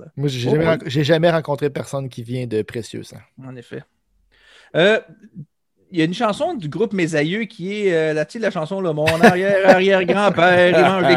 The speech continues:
Speaker 1: cornets avec du, avec du beurre-beurre dedans », des affaires de même, tu sais. Puis, mais toi, tu nous as expliqué ta terre, d'où est-ce que tu viens, c'est dans la famille, donc tu l'as vécu du premier degré au premier degré. Donc, moi, je voulais savoir, est-ce que toi, tu vas être celui qui va la vendre et la mettre dans tes tirelires ?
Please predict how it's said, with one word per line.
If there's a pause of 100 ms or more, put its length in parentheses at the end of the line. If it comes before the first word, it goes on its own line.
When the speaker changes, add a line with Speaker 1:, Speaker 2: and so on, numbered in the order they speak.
(100)
Speaker 1:
cornets
avec
du,
avec
du
beurre-beurre
dedans »,
des
affaires
de
même,
tu
sais. (600)
Puis,
mais
toi,
tu
nous
as
expliqué
ta
terre,
d'où
est-ce
que
tu
viens,
c'est
dans
la
famille,
donc
tu
l'as
vécu
du
premier
degré (440)
au
premier
degré.
Donc,
moi,
je
voulais
savoir,
est-ce
que
toi,
tu
vas
être
celui
qui
va
la
vendre
et
la
mettre
dans
tes
tirelires ?